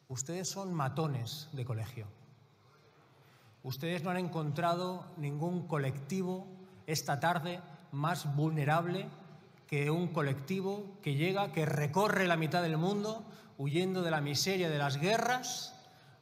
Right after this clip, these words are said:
eh, para llegar hasta aquí. Y dicen literalmente que llegan aquí a cobrar paguitas. Les recuerdo que su jefe milita desde los dieciocho años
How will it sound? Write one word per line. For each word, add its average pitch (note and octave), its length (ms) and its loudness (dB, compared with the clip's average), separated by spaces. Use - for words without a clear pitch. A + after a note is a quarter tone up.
eh, C3+ 300 -2
para C#3+ 200 2
llegar D3 180 2
hasta D3+ 220 0
aquí. B2 200 0
Y D#3 280 0
dicen A3 420 -2
literalmente G3 960 0
que E3 140 -4
llegan F3+ 240 2
aquí G#3 420 -2
a D#3 120 2
cobrar F3+ 960 0
paguitas. - 1040 2
Les C3+ 140 -6
recuerdo E3+ 340 -2
que D#3+ 60 -4
su C#3 160 -4
jefe F#3 420 -6
milita E3+ 540 0
desde C#3+ 300 0
los C#3 120 0
dieciocho D#3+ 480 -2
años F#3 540 -4